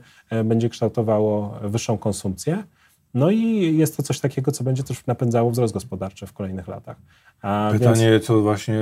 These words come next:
Speaker 2: mm, z firmami? No, y, zwłaszcza w Warszawie to pewnie nie będzie specjalnie problem, czy w kilku głównych miastach, ale że na ścianie wschodniej to jest drastyczne podniesienie tak naprawdę zarobków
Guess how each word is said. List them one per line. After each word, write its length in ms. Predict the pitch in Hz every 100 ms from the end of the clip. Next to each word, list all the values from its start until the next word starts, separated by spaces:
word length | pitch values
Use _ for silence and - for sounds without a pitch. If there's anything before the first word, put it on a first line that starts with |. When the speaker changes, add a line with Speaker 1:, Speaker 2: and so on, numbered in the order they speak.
| 104 104 101 101
Speaker 2:
mm, 320 | 104 104 104
z 100 | -
firmami? 500 | - 104 117 123 92
No, 180 | 85 87
y, 500 | 87 90 87 90 87
zwłaszcza 500 | 87 85 92 87 - 104 - - _
w 60 | 104
Warszawie 320 | - 104 98
to 100 | 90
pewnie 240 | 98 95
nie 80 | 101
będzie 280 | 101 87 82
specjalnie 440 | - _ - 90
problem, 300 | 85 87 87
czy 100 | -
w 60 | -
kilku 260 | - 95
głównych 360 | 87 117 98 95
miastach, 320 | 98 - -
ale 180 | 95 98 - _ _ _ -
że 140 | 104
na 120 | 95 95
ścianie 340 | 101 95 101
wschodniej 420 | - - 87 104
to 100 | -
jest 220 | 98 - -
drastyczne 720 | 214 180 113 - 147 - 104
podniesienie 540 | 92 87 87 98 92
tak 140 | 92 85
naprawdę 520 | 95 101 95 92 92 131 - _ _ _ _
zarobków 1040 | 92 104 98 90 - - 98 107 139 -